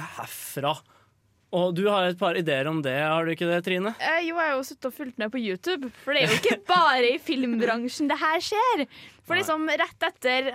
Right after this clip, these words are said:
Speaker 2: alt med Weinstein kom, så, eh, kom det ut at Andy Signor, som for mange vet er skaperen av Honest Trailers og Screen Junkies, han, eh,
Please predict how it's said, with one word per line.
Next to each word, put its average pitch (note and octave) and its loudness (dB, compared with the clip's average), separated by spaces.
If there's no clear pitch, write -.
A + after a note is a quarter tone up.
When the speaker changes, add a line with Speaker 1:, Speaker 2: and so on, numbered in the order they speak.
Speaker 2:
alt C4+ -4
med C4 0
Weinstein A3 -4
kom, F#4+ -2
så, - -4
eh, B3+ 2
kom D#4 -2
det G3 -4
ut D4 -6
at - -4
Andy A#3 -4
Signor, C4 -4
som B3+ -4
for B3+ -4
mange A#3 -2
vet G#3 -6
er G#3 -2
skaperen G#3+ -2
av G#3 -2
Honest G#3 -6
Trailers A3 -4
og G#3+ 0
Screen A3 -4
Junkies, A#3+ -4
han, F#4 0
eh, F#4 0